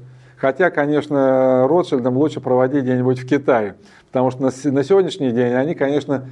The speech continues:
обхаживают Китай. Они обхаживают Китай и хотели, чтобы вот,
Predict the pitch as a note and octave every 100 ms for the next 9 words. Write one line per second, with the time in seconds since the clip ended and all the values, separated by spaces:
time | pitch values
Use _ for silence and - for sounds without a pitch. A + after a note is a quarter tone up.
0 | - C3+ C3 D3+ C#3 C#3 C3 D#3 D3 B2+
1 | G2+ - - - - - C3 D3 C#3 C#3
2 | A#2+ B2+ B2+ B2+ C#3+ F#3+ G3 D#3 B2+ C#3
3 | C#3 D#3 C3+ - B2+ B2+ B2 C3+ C3+